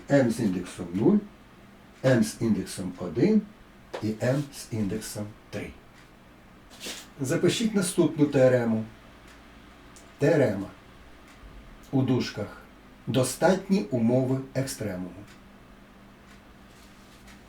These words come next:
Нехай М з індексом нуль стаціонарна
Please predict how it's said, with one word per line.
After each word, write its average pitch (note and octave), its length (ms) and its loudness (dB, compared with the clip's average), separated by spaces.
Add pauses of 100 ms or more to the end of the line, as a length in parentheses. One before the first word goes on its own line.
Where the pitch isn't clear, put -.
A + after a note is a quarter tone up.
(1600)
Нехай E3 480 6
М D3+ 180 2
з - 160 -6
індексом D3+ 540 2
нуль A#3 220 4 (1000)
стаціонарна E3+ 1000 6